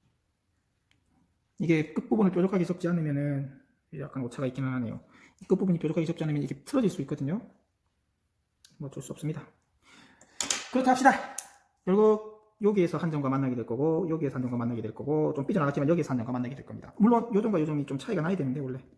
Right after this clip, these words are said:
요렇게 세 개 점에서 만든다. 그럼 얘들보다 내접원, 이원의 중심, 내심이 될 거다라는 거죠. 자, 그러면 내심을 찾는 방법. 결국 우리가 중요한 것은 찾는 방법이죠. 찾는 방법. 자,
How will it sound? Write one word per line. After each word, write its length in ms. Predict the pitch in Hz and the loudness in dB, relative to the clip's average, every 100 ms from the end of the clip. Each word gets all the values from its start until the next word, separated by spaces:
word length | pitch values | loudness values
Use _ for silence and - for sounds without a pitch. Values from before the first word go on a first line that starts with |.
| _ _ _ _ _ - _ - _ _ - _ _ _ _ 147 | _ _ _ _ _ -20 _ -20 _ _ -20 _ _ _ _ -2
요렇게 260 | 151 147 | 0 0
세 140 | 127 127 | -2 0
개 100 | 131 | 0
점에서 200 | 123 117 | 0 -2
만든다. 440 | 110 95 98 - - - | -4 -4 -6 -10 -16 -2
그럼 160 | 127 | 2
얘들보다 880 | 135 143 139 123 117 147 156 - - - _ _ _ _ _ _ | 2 2 -2 -2 0 0 0 -4 -16 -20 _ _ _ _ _ _
내접원, 360 | 117 110 117 107 - - - _ - _ _ _ - - - - | -8 -6 -6 -8 -12 -20 -20 _ -20 _ _ _ -20 -20 -14 -2
이원의 300 | 139 135 123 | 2 4 2
중심, 420 | 107 131 226 - - - - _ | 0 0 0 -2 -12 -20 -20 _
내심이 280 | 113 107 135 | -12 -6 -4
될 120 | 120 | -4
거다라는 340 | 107 107 107 101 | -6 -8 -8 -10
거죠. 160 | - - - _ - - - | -12 -18 -20 _ -10 -10 -8
자, 100 | - | 0
그러면 160 | 196 185 | 4 4
내심을 220 | 165 220 | 4 2
찾는 300 | - 277 277 | 4 4 4
방법. 280 | 202 139 - | 2 -2 -4
결국 220 | 220 247 | -2 0
우리가 160 | 185 175 | 0 0
중요한 260 | 139 151 | 0 -2
것은 200 | 147 175 | -2 -4
찾는 300 | 175 247 254 | -2 2 2
방법이죠. 320 | 226 147 127 | 2 -2 -6
찾는 260 | 143 156 151 | -8 -6 -4
방법. 260 | 127 120 - - _ - - - - - - | -6 -8 -12 -20 _ -20 -20 -20 -20 -20 -8
자, 160 | 147 | -6